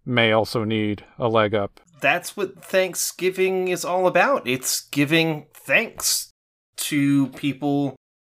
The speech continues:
Speaker 2: that have either supported you or providing a chance to pay it forward, in a sense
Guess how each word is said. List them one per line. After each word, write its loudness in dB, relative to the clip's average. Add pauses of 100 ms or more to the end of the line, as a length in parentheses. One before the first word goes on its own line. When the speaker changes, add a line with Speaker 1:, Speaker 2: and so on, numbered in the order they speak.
Speaker 2:
that 4
have -2
either 0
supported -2
you -2
or 2 (380)
providing 0 (260)
a -4
chance -2 (120)
to 4 (880)
pay 4
it 0
forward, 4
in -2
a -4
sense -4